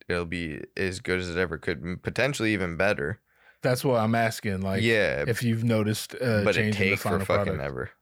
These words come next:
Speaker 2: Yeah, yeah, yeah. I got
Speaker 1: No,
Speaker 2: you.
Speaker 1: weed, weed makes me better at three things in life. When I'm high, I'm better at watching movies.
Speaker 2: <laughs>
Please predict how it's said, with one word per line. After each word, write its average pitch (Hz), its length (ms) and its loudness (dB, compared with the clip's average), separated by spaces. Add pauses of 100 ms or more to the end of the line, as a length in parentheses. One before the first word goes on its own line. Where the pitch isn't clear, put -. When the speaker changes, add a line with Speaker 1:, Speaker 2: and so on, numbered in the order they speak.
Speaker 2:
Yeah, 107 100 0
yeah, 92 540 0 (140)
yeah. 101 60 -6
I 101 40 -2
got 98 160 2
Speaker 1:
No, 143 200 4
Speaker 2:
you. 101 60 -2
Speaker 1:
weed, 127 460 0
weed 120 360 -2
makes 120 360 -2
me 117 460 -2
better 107 540 2
at 98 260 2 (840)
three 120 220 0
things 87 560 -4 (580)
in 98 180 0
life. 80 380 -4 (1080)
When 107 220 0
I'm 92 200 0
high, 104 500 2 (100)
I'm 92 600 -2
better 104 320 4
at - 60 -6 (340)
watching 98 440 -2
movies. 110 560 -4
Speaker 2:
<laughs> - 140 2